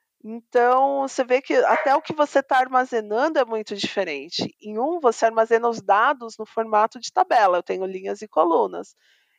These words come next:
Esse é o caso do S Q L Server, do Postgres, do Oracle.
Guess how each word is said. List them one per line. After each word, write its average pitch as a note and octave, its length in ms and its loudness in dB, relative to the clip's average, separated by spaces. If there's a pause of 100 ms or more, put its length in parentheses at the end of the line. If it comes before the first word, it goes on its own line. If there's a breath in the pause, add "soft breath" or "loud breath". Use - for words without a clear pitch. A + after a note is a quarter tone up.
(120)
Esse A3+ 240 2
é - 20 4
o A#3+ 60 2
caso G#3+ 240 0
do G3 40 0
S - 200 0
Q F3 80 0
L F#3 160 0
Server, G3+ 800 2
do F3 100 -16 (100)
Postgres, F#3 840 -2
do E3+ 140 -12
Oracle. G#3 800 2